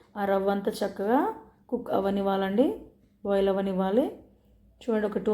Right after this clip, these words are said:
మినిట్స్ తర్వాత మనం చెక్ చేసుకుందాము. టూ మినిట్స్ తర్వాత చూడండి, మనకి రవ్వ బాయిల్ అవ్వడం స్టార్ట్ అయింది, ఉడకడం స్టార్ట్ అయింది కదా. ఇలా ఒకసారి మిక్స్ చేసుకోవాలి.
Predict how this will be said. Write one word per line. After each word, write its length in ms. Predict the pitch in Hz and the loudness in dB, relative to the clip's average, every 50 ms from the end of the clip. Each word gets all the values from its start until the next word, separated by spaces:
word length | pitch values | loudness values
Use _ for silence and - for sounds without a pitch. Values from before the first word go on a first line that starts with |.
| 208 | 0
మినిట్స్ 220 | 208 208 202 202 - | 0 0 -2 -2 -2
తర్వాత 200 | 233 208 202 - 208 208 | -2 0 0 0 0 2
మనం 120 | 208 240 285 359 349 - | 2 2 2 0 0 -2
చెక్ 160 | 240 196 190 - 220 | -2 -2 -2 0 -2
చేసుకుందాము. 520 | 202 202 202 - - 202 196 196 220 254 262 262 - - - _ _ _ _ _ _ _ _ _ _ _ _ _ _ | -2 -2 -4 -8 -8 -6 -4 -2 -2 -2 -2 -4 -10 -16 -20 _ _ _ _ _ _ _ _ _ _ _ _ _ _
టూ 80 | - 214 202 | -4 -2 0
మినిట్స్ 260 | 208 202 208 196 196 - | 2 2 2 2 2 2
తర్వాత 220 | - 202 208 196 196 - | 2 2 2 0 -2 -2
చూడండి, 280 | - 214 214 208 233 240 226 | 0 0 2 2 2 2 4
మనకి 240 | 208 202 202 - 202 | 2 2 0 0 0
రవ్వ 240 | 202 196 190 202 208 190 190 | 0 2 2 2 2 2 2
బాయిల్ 220 | 196 190 196 196 | 2 2 2 2
అవ్వడం 180 | 196 196 190 202 185 - | 2 2 0 -2 -4 -4
స్టార్ట్ 240 | - 196 190 185 196 | -4 -4 -2 -2 -2
అయింది, 140 | 190 196 208 202 | -2 0 0 0
ఉడకడం 260 | 190 - 190 190 190 185 | 0 -2 -4 -4 -4 -4
స్టార్ట్ 240 | - 202 190 185 196 | -4 -6 -4 -4 -2
అయింది 140 | 190 185 180 196 | -2 -2 -2 -2
కదా. 160 | 196 202 247 349 440 440 - - - - - - _ _ _ | 2 2 2 2 2 -2 -6 -12 -20 -20 -20 -20 _ _ _
ఇలా 120 | 208 202 196 190 | -2 0 0 0
ఒకసారి 280 | 190 - - 196 196 196 | -2 -2 -2 0 0 0
మిక్స్ 180 | 196 180 - - - | -2 -2 -6 -4 -4
చేసుకోవాలి. 500 | 208 185 - - - 214 196 208 240 302 | -2 -2 -2 -4 -4 0 2 4 4 4